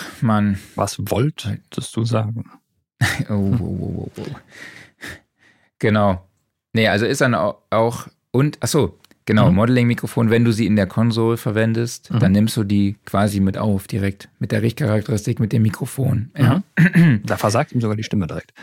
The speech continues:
Speaker 1: Du kannst
Speaker 2: Mhm.
Speaker 1: aber natürlich halt auch das Plugin die, äh, in deine daw hauen. Ja?
Speaker 2: Mhm.
Speaker 1: Und dann kannst du quasi im Nachgang dann auch noch das Mikrofon ändern. Das ist eigentlich auch ganz cool.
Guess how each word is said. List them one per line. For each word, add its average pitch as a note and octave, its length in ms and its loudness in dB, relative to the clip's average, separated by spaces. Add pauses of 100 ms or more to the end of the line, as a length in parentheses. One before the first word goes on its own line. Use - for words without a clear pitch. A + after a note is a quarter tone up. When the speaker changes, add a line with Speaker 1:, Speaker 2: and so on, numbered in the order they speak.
(200)
Speaker 1:
Du B2+ 180 0
kannst C#3 340 2
Speaker 2:
Mhm. C#3+ 40 4
Speaker 1:
aber A#2+ 160 4
natürlich A#2 440 2
halt A2+ 220 2
auch G#2 160 -2 (200)
das - 280 -2
Plugin G2+ 800 2 (120)
die, G2+ 160 -6 (280)
äh, F#2+ 340 0
in G2 200 2
deine F#2 300 2
daw F#2+ 380 0
hauen. E2+ 360 -6 (100)
Ja? G#2 220 0
Speaker 2:
Mhm. - 40 4
Speaker 1:
Und F#2 120 0
dann F#2 100 0
kannst F#2+ 400 -2
du G2 60 -8
quasi F#2+ 500 -2
im G2+ 180 2
Nachgang G2+ 760 0 (500)
dann G2+ 300 -2
auch G2+ 280 -2
noch G#2+ 320 0 (200)
das - 300 -8
Mikrofon G#2 520 -4
ändern. F#2+ 500 -4 (220)
Das - 180 -12
ist G#2 140 -10
eigentlich G#2 260 -6
auch G2 120 -8
ganz G2 340 -8 (100)
cool. G2+ 260 -4